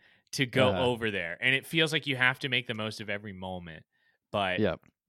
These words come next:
Speaker 1: it's just like, you know, it's just like any other place.
Speaker 2: Mm-hmm.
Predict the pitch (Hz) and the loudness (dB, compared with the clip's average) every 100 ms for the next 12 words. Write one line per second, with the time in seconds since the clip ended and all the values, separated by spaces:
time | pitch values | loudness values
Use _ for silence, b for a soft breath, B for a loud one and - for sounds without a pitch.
0 | _ _ - 170 175 214 170 123 117 92 | _ _ 2 2 4 2 2 -2 -4 -12
1 | 117 175 160 95 85 78 - - - - | -10 -8 -6 -8 -10 -14 -18 -20 -20 -20
2 | _ _ _ _ _ _ _ _ _ 110 | _ _ _ _ _ _ _ _ _ -4
3 | 104 | -4